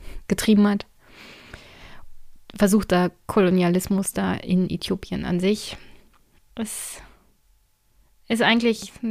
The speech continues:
so ein, hm, schwierig, schwierig. Aber ja, vielleicht schaffe ich's im Januar,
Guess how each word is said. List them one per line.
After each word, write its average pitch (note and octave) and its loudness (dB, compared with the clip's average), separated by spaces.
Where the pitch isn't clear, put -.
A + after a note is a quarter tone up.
so G#3+ -8
ein, G#3 -2
hm, A#3 0
schwierig, - -2
schwierig. - -6
Aber G#3 2
ja, F3+ 0
vielleicht G#3+ 0
schaffe G#3 -4
ich's - -10
im G3 0
Januar, F#3+ 0